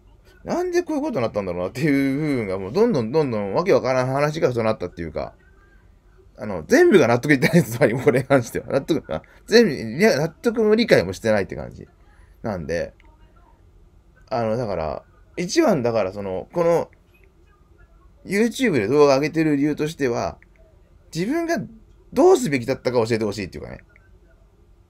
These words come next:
<laughs> そこなんですけど、あの、いや、わかんないんだよ。だからその、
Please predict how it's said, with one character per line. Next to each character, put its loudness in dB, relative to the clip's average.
<laughs> -16
そ -10
こ 0
な 0
ん -2
で -6
す -20
け -8
ど、 -6
あ -8
の、 -10
い -12
や、 -4
わ -6
か 0
ん -2
な 2
い -2
ん -6
だ -10
よ。 -12
だ -2
か -2
ら -4
そ -8
の、 -6